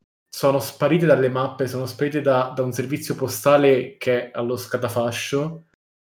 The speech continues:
sostituito da un ammasso robotico che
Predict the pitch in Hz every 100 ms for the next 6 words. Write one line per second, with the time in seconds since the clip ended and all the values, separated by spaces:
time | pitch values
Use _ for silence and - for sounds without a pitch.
0 | - - 127 - 139 151 160 151 135 131
1 | 131 - 135 135 131 127 131 147 143 -
2 | 135 131 117 131 131 131 131 131 120 -
3 | 123 120 120